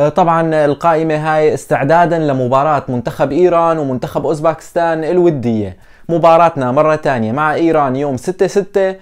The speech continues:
ومع أوزباكستان يوم عشرة ستة. أكيد رح نناقش بالأيام الجاية الأسماء الموجودة بهاي القائمة والأسماء الغايبة عن هاي القائمة.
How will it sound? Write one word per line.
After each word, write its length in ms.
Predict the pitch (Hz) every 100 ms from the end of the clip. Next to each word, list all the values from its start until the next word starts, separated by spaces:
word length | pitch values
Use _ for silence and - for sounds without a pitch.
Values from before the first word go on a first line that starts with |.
| - -
ومع 240 | 147 151
أوزباكستان 760 | 160 190 160 170 - - 175 170
يوم 360 | 160 160 165 143
عشرة 420 | 143 - 151 151
ستة. 540 | - 127 - 82 - - - -
أكيد 320 | 165 247 247
رح 180 | 196 -
نناقش 440 | 170 196 196 175
بالأيام 420 | 160 151 165 180 165
الجاية 640 | 139 175 180 180 180 185 - -
الأسماء 440 | 123 139 143 185 156
الموجودة 480 | 147 147 165 151 131
بهاي 340 | 131 156 190
القائمة 640 | 175 190 190 185 190 196 190 -
والأسماء 540 | 196 202 185 202 202 156
الغايبة 680 | 156 165 202 196 190 190 190 - -
عن 140 | 131 143
هاي 200 | 165 156
القائمة. 460 | 135 127 87 90